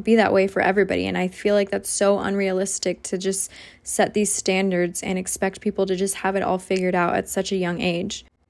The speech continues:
This past year, with getting waitlisted on my cardiac sonography program and being able to focus on social media and do something that genuinely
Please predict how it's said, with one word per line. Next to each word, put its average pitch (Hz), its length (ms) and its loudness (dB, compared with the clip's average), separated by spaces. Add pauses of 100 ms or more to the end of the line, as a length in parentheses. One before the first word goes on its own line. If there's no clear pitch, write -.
This 247 200 2
past 285 420 2
year, 208 200 4
with 202 180 2
getting 190 280 0
waitlisted 196 720 -2
on 190 140 -4
my 180 140 -4
cardiac 185 460 0
sonography 202 680 -2
program 240 640 2
and 190 180 -2
being 196 220 0
able 190 280 -2
to 190 200 -4
focus 185 400 -4
on 190 160 -4
social 190 360 -2
media 190 420 0
and 185 200 -2
do 185 100 2
something 185 400 -4
that 180 220 -2
genuinely 190 720 -2